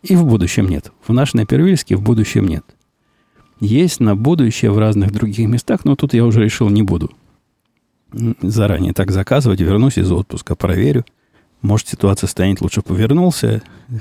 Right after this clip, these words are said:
хуже стало. Если раньше можно было найти вот эту контору, она тут в каждом городке есть, эта контора. Вокруг нас, вот в Напервилле у нас есть такая, недалеко,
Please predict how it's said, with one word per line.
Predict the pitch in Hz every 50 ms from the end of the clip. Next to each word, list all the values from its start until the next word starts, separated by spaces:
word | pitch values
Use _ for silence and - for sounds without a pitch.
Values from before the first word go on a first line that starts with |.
| - - _ _
хуже | - - - 143 104 98
стало. | 90 - - - 87 85 85 - _ _ _ _ _ _ - - _ - _ _ _ -
Если | 95 92 110 139 175 - -
раньше | 123 127 135 135 123 - -
можно | 117 113 117 113 110 110
было | 107 107 101 98
найти | 98 98 104 101 - - - 101 98 - _ _ _ _ _ _ _ _ _ _ -
вот | - 104 107
эту | 98 110 107
контору, | - 117 120 - 156 151 127
она | 117 143 190 208
тут | 165 131 -
в | -
каждом | - 147 143 131 120 113 107 101 95 98 95
городке | 98 113 113 107 - - - 87
есть, | 82 101 127 131 -
эта | - 92 - -
контора. | - 95 95 90 - - 92 90 92 90
Вокруг | 87 87 95 98 - 117 117 - -
нас, | 113 113 117 110 92 - - - - _ _ _ _ _ _ _ _ _ _ _ _ _ _ _ -
вот | 110 95
в | 98 95 101
Напервилле | 95 92 - - 92 104 131 190 202 170 151
у | 139
нас | 131 127 117 - -
есть | 107 104 104 - -
такая, | - 101 - - 101 98 92 92 87 87 87
недалеко, | 87 90 95 104 101 107 98 95 - - 95 92 90 82